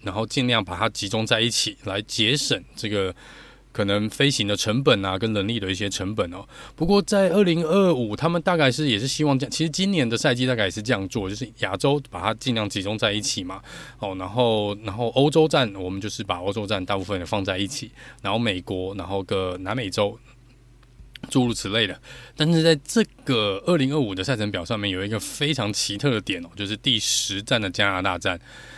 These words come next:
加拿大站的前一场比赛呢，是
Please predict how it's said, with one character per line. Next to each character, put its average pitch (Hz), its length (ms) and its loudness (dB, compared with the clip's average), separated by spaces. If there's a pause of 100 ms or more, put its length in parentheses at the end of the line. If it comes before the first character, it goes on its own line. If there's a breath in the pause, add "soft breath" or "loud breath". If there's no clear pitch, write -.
(140 loud breath)
加 185 200 2
拿 185 100 0
大 180 80 2
站 180 200 4
的 147 120 4
前 123 520 4
一 156 160 -4
场 117 300 0
比 95 180 0
赛 113 220 6
呢， 95 240 0 (560 loud breath)
是 113 580 0